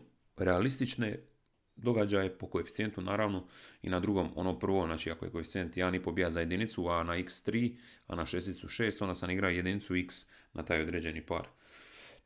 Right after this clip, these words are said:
Evo, povijest igara, molim. Znači, ovako, prvi tiket je išao ovako. E, šta sam igrao? Deset kuna, e, sedam parova, eventualni dobitak tristo tisuća, dvista devedeset devet tisuća.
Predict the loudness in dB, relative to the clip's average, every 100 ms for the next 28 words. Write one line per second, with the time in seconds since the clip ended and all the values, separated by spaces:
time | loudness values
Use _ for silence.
0 | _ _ -4 -4 0 0 0 -4 -2 0
1 | 0 -2 -8 -20 -14 -6 -2 -2 -4 -12
2 | _ _ _ _ _ _ -8 -6 -2 -2
3 | -2 0 0 0 -2 -2 -2 -4 -4 -4
4 | -4 -6 -10 -20 _ _ _ _ _ _
5 | _ _ -18 -16 -18 -20 -20 -20 _ _
6 | -2 0 2 2 2 0 0 -2 -2 2
7 | 2 4 2 2 -2 2 2 0 -4 _
8 | _ _ -14 -8 -6 -6 -8 -10 -8 -8
9 | -10 -8 -2 2 2 0 2 4 6 6
10 | 4 2 0 0 2 2 2 2 2 0
11 | 0 -4 -4 -8 -8 -8 -6 -4 -4 -4
12 | -4 -4 -6 -10 -14